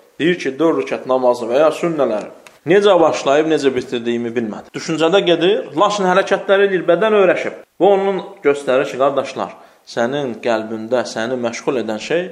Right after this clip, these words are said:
sənin üçün he-, dili təsdiq eləmədi. Sənin üçün Allahdan daha böyük oldu. Əgər o deyir, İbn Qayyim rahmehullah deyir ki, əgər insan Allahdan başqası ilə məşğul olarsa,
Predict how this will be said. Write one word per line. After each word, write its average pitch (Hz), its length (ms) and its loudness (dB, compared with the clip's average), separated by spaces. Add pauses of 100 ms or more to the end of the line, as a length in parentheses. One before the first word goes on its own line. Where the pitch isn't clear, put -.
(280)
sənin 123 320 -8
üçün 107 300 -10
he-, 107 100 -10 (120)
dili 117 280 -4
təsdiq 120 380 -6
eləmədi. 120 460 0 (360)
Sənin 131 360 -6
üçün 127 200 -8
Allahdan 113 640 -4 (340)
daha 117 240 -2
böyük 104 240 -4
oldu. 90 220 -12 (300)
Əgər 208 300 4
o 226 160 6
deyir, 156 240 2
İbn 135 320 0
Qayyim 160 240 4
rahmehullah 123 500 -2
deyir 143 220 -2
ki, 135 100 -2
əgər 165 420 4
insan 151 460 0 (300)
Allahdan 127 640 0
başqası 131 520 -4
ilə 127 140 -6
məşğul 113 380 -6
olarsa, 127 380 -2